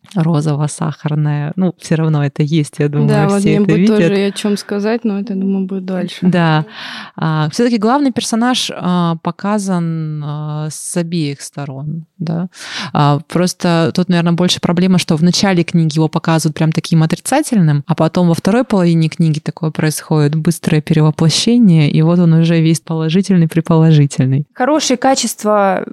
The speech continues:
Speaker 3: найти себе достаточно просто, а вот не стать, а, таким закостенелым, реально закостенелым человеком — это, наверное, таки сложно. Когда ты поднимаешься по подъезду, такой:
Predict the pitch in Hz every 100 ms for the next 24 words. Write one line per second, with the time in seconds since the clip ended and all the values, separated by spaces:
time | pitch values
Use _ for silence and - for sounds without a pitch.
0 | 233 220 214 214 247 - 196 220 214 190
1 | 185 202 240 226 233 220 254 302 - -
2 | 185 185 196 220 220 214 208 - 214 214
3 | - 208 196 196 185 - 214 196 - 190
4 | - 214 220 208 196 180 214 220 214 196
5 | 190 - - 208 208 208 196 - 190 190
6 | 240 254 208 196 214 202 185 196 202 190
7 | 190 - 190 - 220 202 185 170 175 180
8 | 185 196 196 202 202 196 208 196 190 -
9 | - 185 - 180 190 180 226 190 185 -
10 | 175